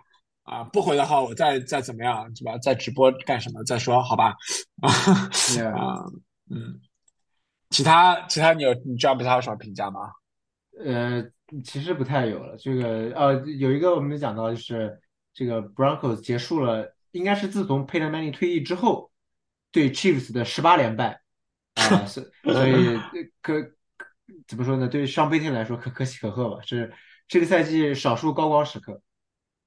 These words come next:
Speaker 1: 有用吗？有用吗？<laughs> 啊，也行吧，反正也行吧。这个，这个，这个跟我们上周周末这个 Gophers 赢下这个正在混乱中的 Michigan State，结束了他什么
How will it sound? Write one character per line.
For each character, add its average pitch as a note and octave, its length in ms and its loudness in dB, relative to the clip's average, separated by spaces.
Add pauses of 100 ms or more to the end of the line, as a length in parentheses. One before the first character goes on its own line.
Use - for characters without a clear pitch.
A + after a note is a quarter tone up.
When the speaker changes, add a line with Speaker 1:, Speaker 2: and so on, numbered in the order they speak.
(480)
Speaker 1:
有 D3+ 180 8
用 E3+ 160 10
吗？ C#3+ 200 4 (640)
有 D3 160 8
用 G3 160 8
吗？ F3 80 6 (400)
<laughs> - 420 -10
啊， C3 240 0
也 B2+ 80 4
行 D3 220 4
吧， F3+ 120 8 (140)
反 B2 120 0
正 C3+ 120 2 (960)
也 B2+ 120 -8
行 B2+ 160 -4
吧。 C#3 180 2
这 C#3 120 -6
个， C3+ 180 4
这 D3+ 140 0
个， D3 180 4 (200)
这 E3+ 100 2
个 F3 200 2
跟 F3+ 160 2
我 D#3 120 2
们 C3 340 -4 (240)
上 D3+ 280 2
周 D3+ 340 4
周 D#3+ 180 2
末 D3+ 220 4
这 C#3 140 -2
个 C3 140 -4
Gophers D3+ 540 0
赢 C#3 200 -4
下 D3+ 300 2 (320)
这 D3+ 100 -10
个 C3 200 4
正 D#3 200 0
在 C#3+ 140 2
混 A3 240 0
乱 D3 160 2
中 D3 120 -4
的 C#3+ 80 -6
Michigan C#3 440 -2
State， B2+ 280 0
结 C3 200 0
束 D#3 160 2
了 C#3+ 100 4
他 C#3+ 300 0 (280)
什 C#3+ 100 -12
么 C#3 100 -2